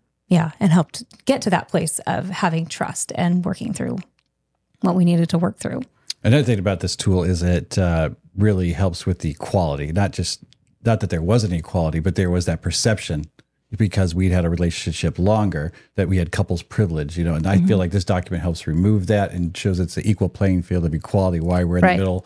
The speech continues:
Speaker 3: Right, 'cause
Speaker 2: of
Speaker 3: you
Speaker 2: working
Speaker 3: two had
Speaker 2: through
Speaker 3: your own way of dealing with your conflicts. And then I came in and I was completely,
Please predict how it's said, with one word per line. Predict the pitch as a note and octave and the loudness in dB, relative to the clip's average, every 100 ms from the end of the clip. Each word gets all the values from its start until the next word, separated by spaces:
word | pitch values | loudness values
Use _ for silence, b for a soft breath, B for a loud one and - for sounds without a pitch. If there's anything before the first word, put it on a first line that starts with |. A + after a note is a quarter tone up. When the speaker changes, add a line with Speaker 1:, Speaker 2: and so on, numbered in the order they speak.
| - | 0
Speaker 3:
Right, | A3 A3 | 0 2
'cause | G#3+ | -2
Speaker 2:
of | G3+ | 0
Speaker 3:
you | A3+ | -2
Speaker 2:
working | - | -4
Speaker 3:
two | G#3+ | -6
had | G3+ G#3 G#3 | -2 -2 -2
Speaker 2:
through | G3 | 0
Speaker 3:
your | G3+ A3 | 2 4
own | G3+ F#3+ | 2 2
way | F#3 F3+ | 2 2
of | F3 | 0
dealing | E3+ G3 F#3+ E3+ | 2 2 2 0
with | E3 | 0
your | D#3+ | 0
conflicts. | - E3 - D#3+ D3+ - | 0 0 2 2 2 -2
And | F#3 F3+ | 0 2
then | F3+ | 2
I | F#3 | 0
came | G3 G3 F3 | -2 -4 0
in | E3 D#3+ | 0 0
and | D#3 E3+ E3+ | 0 2 2
I | E3+ | 2
was | E3 | 0
completely, | - E3 F3 E3 E3+ D#3+ D#3 - | -2 0 0 0 0 2 0 -2